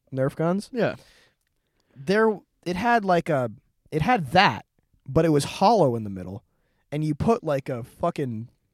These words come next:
Speaker 1: twenty-two Magnum-sized orange clip that had the mini bullets in it. But they shoot at the same rate,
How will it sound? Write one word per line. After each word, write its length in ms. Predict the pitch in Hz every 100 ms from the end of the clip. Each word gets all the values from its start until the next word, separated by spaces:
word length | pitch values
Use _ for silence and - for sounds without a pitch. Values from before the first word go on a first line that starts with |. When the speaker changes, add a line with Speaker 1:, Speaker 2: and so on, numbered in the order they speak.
| _
Speaker 1:
twenty-two 560 | - 208 196 185 - 175
Magnum-sized 920 | 156 160 175 151 117 - 127 110 101 -
orange 300 | 120 113 -
clip 300 | - 107 -
that 120 | 107
had 200 | 151 139
the 100 | 131 113
mini 320 | 151 180 147 110 _ _ _ 135
bullets 380 | 175 196 143 -
in 120 | 107
it. 120 | 98 - - - _ -
But 120 | 165
they 140 | 170
shoot 480 | 156 - 277 247 -
at 200 | 147 156
the 80 | 139
same 680 | - 185 208 196 170 143 127 _ _ _ _ -
rate, 500 | 123 196 151 - -